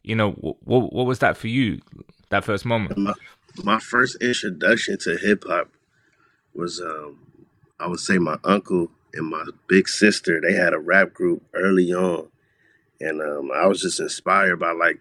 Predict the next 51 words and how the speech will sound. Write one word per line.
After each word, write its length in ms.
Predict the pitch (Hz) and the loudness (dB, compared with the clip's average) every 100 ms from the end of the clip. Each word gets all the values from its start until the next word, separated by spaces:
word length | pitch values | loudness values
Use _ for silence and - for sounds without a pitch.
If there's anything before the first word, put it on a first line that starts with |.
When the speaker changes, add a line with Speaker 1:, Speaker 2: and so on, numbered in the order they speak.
| _ | _
Speaker 2:
the 160 | 80 85 | -6 -2
whole 460 | 87 90 87 85 | 0 0 -2 -4
process 580 | - 95 101 - 92 87 | -2 0 0 -2 -8 -8
of 100 | - | -10
putting 300 | 92 90 85 | -6 -4 2
words 260 | 90 92 - | 4 4 2
together. 480 | 85 87 85 85 | -2 0 0 -2
So 320 | - 82 78 - _ _ _ _ _ | -6 -10 -12 -14 _ _ _ _ _
I 80 | - | -2
would 140 | 90 - | -2 2
ask 300 | 98 95 - | 0 0 -6
my 100 | 85 | -2
uncle, 300 | 107 113 90 | 0 0 0
like, 180 | 90 90 | 0 0
"How 140 | 90 | 2
do 120 | 92 87 | 2 0
I 80 | |
become 360 | 85 - 98 87 | -4 -6 -6 -6
a 40 | |
rapper?" 540 | 76 92 104 85 82 - _ - | 2 4 4 0 -8 -10 _ -20
And 80 | - | -8
he 120 | 90 | -8
told 300 | - 87 87 | -4 -2 -2
me, 200 | 82 80 _ _ _ _ _ _ _ _ | -4 -10 _ _ _ _ _ _ _ _
"Look 240 | 90 95 98 | -2 2 2
up 120 | 92 | 0
a 320 | 85 87 80 | 0 0 -2
word 300 | 80 92 101 | -2 2 2
in 80 | 92 | 2
a 60 | 87 | 0
dictionary 760 | 85 110 - 90 85 85 - _ _ _ | 0 0 0 0 2 0 -2 _ _ _
and 80 | - | -12
tell 180 | - 87 | -2 0
me 100 | 82 | 0
the 100 | 78 | -2
definition 680 | 76 87 - 78 95 - 73 | 2 2 2 0 0 0 -4
every 220 | 73 73 | -4 -6
day." 260 | 76 73 73 _ _ _ _ - | -8 -10 -14 _ _ _ _ -12
So 160 | - | -10
from 180 | 67 67 | -8 0
that 200 | 76 82 | 2 2
point 240 | 90 80 - _ _ _ 78 | 0 -4 -4 _ _ _ -2
on, 160 | 87 | 0
I 80 | 85 | 0
just 220 | 87 78 | 0 -6
fell 180 | - 82 | -4 -2
in 100 | 82 | -2
love 220 | 78 73 76 | -2 -2 -6
with 140 | 65 | -4
words. 480 | 80 90 80 73 - | 2 4 2 -2 -8
But 240 | 76 69 | -8 -8